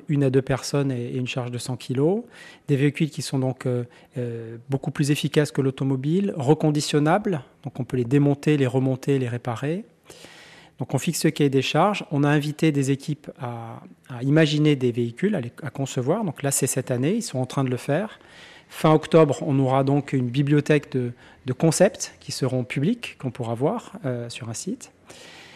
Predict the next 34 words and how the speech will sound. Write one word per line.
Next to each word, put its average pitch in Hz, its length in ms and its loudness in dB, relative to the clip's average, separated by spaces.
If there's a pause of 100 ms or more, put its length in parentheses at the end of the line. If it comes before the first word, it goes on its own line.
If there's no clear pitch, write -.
(240)
Et 135 100 0
ensuite, 185 420 2
l'année 147 160 6
prochaine, 170 420 4
on 151 80 2
va 131 200 2
prototyper 160 580 2
ces 139 160 -2
véhicules 127 680 0 (140)
et 165 80 4
les 156 160 4
expérimenter 139 720 0
dans 165 140 2
des 151 100 2
territoires. 139 540 -6 (420)
Et 131 40 -2
donc, 143 200 0
on 143 60 4
a 139 80 6
commencé 156 420 4
à 147 60 8
rassembler, 147 720 6 (500)
on 135 100 0
a 135 80 4
plus 147 220 -4
de, 135 180 2
de 127 160 2
deux 143 220 6
cents 175 320 6
communes 160 480 6
rurales 139 640 4
intéressées 143 580 2
pour, 139 360 -4
euh, 127 340 0